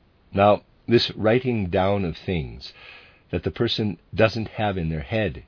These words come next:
at the moment of writing, this automatic writing, became for Staudenmayer an experimental problem, and he started to try it out himself. And behold, he wrote things that he never would have thought of himself.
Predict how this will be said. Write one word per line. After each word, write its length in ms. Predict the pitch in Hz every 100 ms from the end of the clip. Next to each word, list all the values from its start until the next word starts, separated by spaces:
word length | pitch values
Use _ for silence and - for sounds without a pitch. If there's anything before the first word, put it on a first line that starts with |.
| _
at 140 | - -
the 80 | 85
moment 340 | 87 82 67
of 120 | 71
writing, 420 | 80 82 65 58 - _ _ _ -
this 200 | 95 -
automatic 640 | - 104 98 101 117 87 -
writing, 380 | 62 57 - - _ - - - _
became 300 | 98 123 117
for 100 | 120
Staudenmayer 880 | - 123 117 110 85 73 73 92 - _ -
an 100 | 98
experimental 600 | - - 113 107 87 92
problem, 520 | - 127 120 62 65 _ _ _ _ _ _ 82
and 80 |
he 60 | 90
started 340 | - 76 65
to 80 | 95
try 240 | - 80 71
it 100 | 62
out 140 | 67
himself. 500 | 80 - 73 - _ _ _ _ _ _ _ _ _
And 120 | 80
behold, 420 | 107 120 117 127 113
he 80 |
wrote 280 | 107 101 120
things 320 | 104 101 110
that 120 | 110 104
he 100 | 120
never 280 | 101 110
would 160 | 98 95
have 100 | 117
thought 220 | - 71
of 80 | 71
himself. 500 | 101 104 139 117